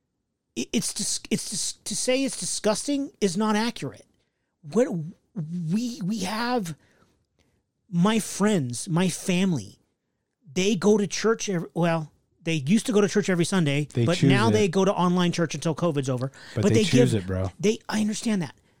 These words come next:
Speaker 1: They give money every week, and then
Speaker 2: Right.
Speaker 1: that money
Speaker 2: And they
Speaker 1: goes to
Speaker 2: choose to do
Speaker 1: some
Speaker 2: that
Speaker 1: kid that
Speaker 2: too.
Speaker 1: got abused. That's
Speaker 2: Right.
Speaker 1: true.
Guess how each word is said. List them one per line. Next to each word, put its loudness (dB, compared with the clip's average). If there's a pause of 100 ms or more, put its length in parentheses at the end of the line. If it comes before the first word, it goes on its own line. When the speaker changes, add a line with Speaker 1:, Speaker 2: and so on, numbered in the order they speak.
(680)
Speaker 1:
They 0
give 2
money 4
every 0
week, -6
and 2
then 6
Speaker 2:
Right. 2
Speaker 1:
that -6
money 4
Speaker 2:
And 0
they 4
Speaker 1:
goes 6
to -4
Speaker 2:
choose 4
to 0
do -
Speaker 1:
some 4
Speaker 2:
that 2
Speaker 1:
kid 2
that 4
Speaker 2:
too. 0
Speaker 1:
got 2
abused. -2 (140)
That's -6
Speaker 2:
Right. -2
Speaker 1:
true. 0